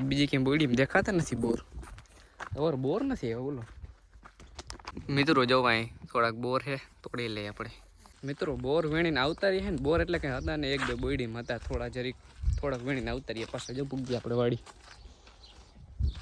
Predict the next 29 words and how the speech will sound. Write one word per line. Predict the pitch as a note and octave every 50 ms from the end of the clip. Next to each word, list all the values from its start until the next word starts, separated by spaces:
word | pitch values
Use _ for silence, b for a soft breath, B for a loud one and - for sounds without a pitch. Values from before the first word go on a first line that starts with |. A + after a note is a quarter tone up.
| - - - - - - - - - -
કર | - C#3 C#3+
ભેગીને | B2+ C3+ B2+ B2+ B2 A#2 A2+
થઈ | A2 - C#3+ E3
ગઈ, | E3 B2+ A#2+
બીજું | B2 B2 B2 A#2+
શું. | - D3 D3+ C#3+ - - -
મિત્રો, | - - F#3+ F#3+ F3+
તો | D#3+ C3 C3
અત્યારે | C3 - C#3+ C#3+ C#3 C#3+ C#3+
હું | C3+ B2+
જાઉં | B2 C3 C3+ C3+ C3+ C3+
મારા | B2+ A#2+ A#2+ B2
મોટા | B2+ - C3+ C3
અપ્પાના | C3 - C3 C3 B2 A2 -
ઘરે, | B2 B2+ C3+ C#3 b b b b b b b b -
કેમ | A#2+ A#2+ A#2+
કે | A#2 - A#2
ત્યાં | A#2+ A#2+ A#2+ B2+
આવું | C3 B2
ટ્રેક્ટર | - C3+ C3 - D3+ C#3+
પડ્યું | - D3 D3 C#3+
હોય | D3 C3
ને | B2+
ટ્રેક્ટરને | B2 A#2+ - - C3 B2+ B2
ચાલુ | A2 - B2 C3 C3+ A#2 A2
કરું, | A#2+ B2 A#2+ A#2+ A#2
કેમ | C3+ C3+ C#3
કે | C#3
એમાં | D3 D3+ C3